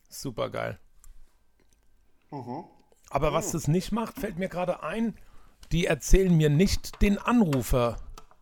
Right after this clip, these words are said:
Speaker 1: So, das wär, wär eigentlich auch noch geil, ne? Oder machen die ja nicht das?
Speaker 2: Äh,
Speaker 1: Weißt
Speaker 2: nee.
Speaker 1: du? Nee, ne?
Speaker 2: Oh, ich hatte hier grad
Speaker 1: Was denn bitte?
Speaker 2: vo-, vom letzten gemütlichen Abend hatte ich,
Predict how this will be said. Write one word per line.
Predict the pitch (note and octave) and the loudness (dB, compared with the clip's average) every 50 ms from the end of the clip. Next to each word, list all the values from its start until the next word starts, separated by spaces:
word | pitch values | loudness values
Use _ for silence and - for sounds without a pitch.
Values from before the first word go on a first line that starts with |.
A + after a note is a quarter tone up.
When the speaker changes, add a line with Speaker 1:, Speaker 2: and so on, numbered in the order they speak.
| _ _ - - _ - - - _ - - - - - - - - - - - - - | _ _ -20 -20 _ -20 -20 -20 _ -16 -14 -14 -14 -14 -18 -20 -18 -16 -14 -14 -14 -14
Speaker 1:
So, | - - C3+ C3 B2 | -8 -2 -2 0 0
das | A2 D3+ D#3+ - - | 0 -2 -2 0 -2
wär, | F3+ G#3 G3+ G3+ G3+ G3+ - - | 0 2 2 2 0 0 -2 0
wär | D#3+ F3 F3+ E3+ | 0 0 0 0
eigentlich | - F3+ F3+ E3+ - - | 0 -2 0 0 0 0
auch | - F#3+ | 0 -2
noch | E3 - - - | -2 -4 -4 -4
geil, | D3+ B2+ A#2 A#2 | -2 -2 0 0
ne? | A#2 B2+ D3 | -2 -2 -2
Oder | D#3+ E3 D#3 | -2 0 0
machen | C3+ C3 A#2 A2+ B2 A2+ | 0 0 0 2 0 0
die | A#2 | 2
ja | A2 A2 | 0 0
nicht | A2+ A#2 A2+ - | 0 -2 -4 -4
das? | A#2 G#2 - - - - - - - _ _ - - - - - - - - - - _ _ _ _ - - - - - - - - | -6 -8 -8 -12 -14 -18 -20 -20 -20 _ _ -20 -20 -18 -18 -18 -20 -20 -20 -20 -20 _ _ _ _ -20 -20 -16 -10 -8 -8 -6 -2
Speaker 2:
Äh, | A#2 | -2
Speaker 1:
Weißt | G#2+ G2 F#2+ F#2+ F#2+ C#3 - F2+ - | 0 0 2 2 2 2 4 4 4
Speaker 2:
nee. | A#3 | 4
Speaker 1:
du? | A#3+ A3 - - - - - - - - - - - - - _ | 4 0 -6 -8 -10 -14 -16 -16 -16 -18 -18 -20 -20 -20 -16 _
Nee, | - C#3+ C3+ B2+ A#2 | -4 -2 -2 0 0
ne? | A2+ B2 C#3 C3+ - - - - - _ _ _ _ _ _ - - _ _ _ _ - - - _ _ _ _ _ - - - - - - | -2 -2 -4 -6 -8 -14 -20 -20 -20 _ _ _ _ _ _ -20 -20 _ _ _ _ -20 -20 -20 _ _ _ _ _ -20 -18 -18 -16 -14 -14
Speaker 2:
Oh, | - G#2 G2+ G2+ F#2 | -12 -12 -12 -12 -12
ich | - - A#2 | -10 -10 -10
hatte | A2 - - | -10 -8 -10
hier | A2 | -12
grad | - - A2 A2 A2+ - - - | -10 -6 -6 -6 -6 -8 -14 -8
Speaker 1:
Was | - C3+ C3 | -6 -6 -2
denn | - C#3+ | -2 0
bitte? | B2+ E3+ - - E3 B2+ | 0 0 0 -2 -4 -6
Speaker 2:
vo-, | G#2 - - G#2+ - - - - - _ _ - _ _ | -6 -8 -10 -12 -12 -16 -20 -20 -20 _ _ -20 _ _
vom | - - A2 G#2 G#2+ | -6 -4 -2 0 2
letzten | A2 B2 D3 - - - D#3 C3+ | 2 2 2 0 -2 -2 -2 -4
gemütlichen | A#2 A#2 B2 D3 D3+ - D3 C3 - B2 G#2+ | -2 -2 0 -2 0 -2 -2 -2 -2 -2 0
Abend | - F#2+ A2+ C3 C#3 C#3+ C3+ B2 - - | 4 6 6 6 6 4 0 0 0 -2
hatte | - G#2 - A2 | -2 -2 -2 0
ich, | G#2+ - - - | 0 0 0 -2